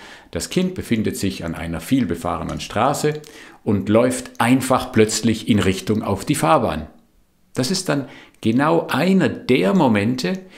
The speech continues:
in denen die Eltern als Aufpasser einerseits das Kind schützen müssen, indem sie es festhalten und daran hindern, vor ein Auto zu laufen, und andererseits als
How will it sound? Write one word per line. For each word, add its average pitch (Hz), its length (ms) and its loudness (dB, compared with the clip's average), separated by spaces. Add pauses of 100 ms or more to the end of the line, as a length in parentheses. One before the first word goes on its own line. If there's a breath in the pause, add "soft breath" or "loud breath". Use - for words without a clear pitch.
(280 loud breath)
in 120 180 4
denen 131 500 2
die - 180 -2
Eltern 170 420 2
als 95 400 -4
Aufpasser - 800 0 (200)
einerseits 113 680 0
das - 220 -8
Kind 80 320 -8
schützen 117 480 -4
müssen, 147 400 -4
indem 98 340 2
sie 90 140 -4
es - 140 -6
festhalten 160 760 -2 (100)
und - 220 -4
daran 95 240 -2
hindern, 127 360 2
vor 101 140 0
ein 90 180 -2
Auto 104 260 -4
zu 135 160 -4
laufen, 123 440 -2 (460 loud breath)
und 254 200 4
andererseits 147 760 0
als 98 380 -4